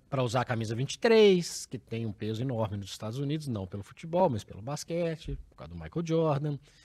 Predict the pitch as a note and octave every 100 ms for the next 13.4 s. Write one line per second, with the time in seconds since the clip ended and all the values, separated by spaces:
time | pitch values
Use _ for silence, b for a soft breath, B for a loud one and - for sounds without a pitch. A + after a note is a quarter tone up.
0 | b b b b b B2 A#2+ A#2 B2+ B2+
1 | B2+ A2+ A2 A#2 - - E3 C#3+ D#3+ -
2 | - D3 D#3+ C#3+ B2+ - B2+ A#2+ A#2 A2+
3 | G#2+ F#2+ E2 - _ b b b b B3
4 | C#4 B3 F#3 G3 A3 G3+ G3 F#3 - -
5 | F#3 F3 - F3+ F#3 G#3+ E3 A#2+ A2 A2
6 | B2+ G2 E2 G#2+ A#2 A2 B2 C3+ - D3
7 | C3 - D3+ E3+ C#3+ G#3 C4+ D#4 - D#4+
8 | D#3+ D3+ G3 G3 G3 F#3+ D#3 D#3+ - -
9 | C4 F#3 C3 D3+ A3+ - b b b b
10 | F3+ A3+ C#3 D3 D#3 C3 - D#3+ F3+ B2
11 | B2 D3+ E3 D#3+ F#3 A#3 D#3+ G2 - _
12 | _ - D#2+ B2+ B2+ F2+ F#2 - G#3 G3+
13 | G2 - -